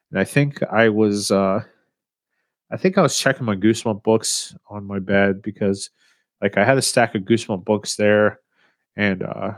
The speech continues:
I had a bed that had, like, a bookshelf built, built into it behind, on the, on the headboard. So I think I adjusted some of my books there, or maybe I thought about reading one,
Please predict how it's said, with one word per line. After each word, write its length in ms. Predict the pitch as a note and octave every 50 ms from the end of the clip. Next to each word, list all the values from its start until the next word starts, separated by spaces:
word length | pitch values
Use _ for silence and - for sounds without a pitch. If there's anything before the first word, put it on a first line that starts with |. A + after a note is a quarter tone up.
| -
I 180 | - - A2 - -
had 220 | - - A#2+ A#2+ A#2+
a 60 | G#2
bed 320 | F#2 - G#2 G2+ G#2+ G2+
that 80 | - -
had, 160 | - G#2+ -
like, 160 | G2 G2 -
a 40 | -
bookshelf 640 | E2+ - - G#2 - - - - A2+ A2 G#2+ - -
built, 400 | A2+ A2+ A2 A2 A2+ A2 - G2
built 220 | G2+ A2 A2 A2
into 320 | A2+ A2+ A2+ - - A2 A2
it 100 | G2 -
behind, 280 | - F#2 - G2+ - -
on 180 | G#2 G#2 G2+ G2+
the, 140 | G2 F#2+
on 260 | F#2+ F#2 - - G2 F#2+
the 80 | F2
headboard. 560 | E2 G#2+ G2+ G2+ G2 G#2 A2+ A2 A2 A#2 A2+ - _ _ _ _ _ _ _ _ _ _ _ _ _ _ _ _ _
So 460 | - - - - G2+ G2+ F#2+ F#2 - -
I 80 | - G2+
think 180 | - - D3+ D#3
I 80 | C#3
adjusted 400 | B2 G#2 G2+ A#2+ A2+ A2 - -
some 220 | - - A2 G#2 G2
of 80 | G2+
my 120 | G#2 G2 F#2+
books 320 | F#2+ G#2+ G2+ - - -
there, 600 | - G#2 G#2 G#2 G#2 G#2 G2+ G2+ G2 F#2 F#2 - -
or 60 | F#2+
maybe 220 | G2 G#2 G#2 G2+ G2+
I 60 | F#2+
thought 160 | - - G2+
about 220 | G2+ G#2 G2 F2+ G2
reading 240 | G2+ G#2 G2 G2
one, 280 | F#2+ G2+ G#2 G2+ G2+ G#2